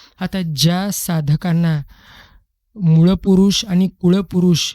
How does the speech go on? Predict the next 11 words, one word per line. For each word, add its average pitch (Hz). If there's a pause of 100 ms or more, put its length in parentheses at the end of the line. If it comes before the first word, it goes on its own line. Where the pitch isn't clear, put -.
(280)
उभा 170
करायचा 170
असेल, 151 (580)
ज्या 170
साधकांना 175
आपली 170
रहाटी 170
उभी 180
करायची 175
असेल, 160 (800)
मूळ 180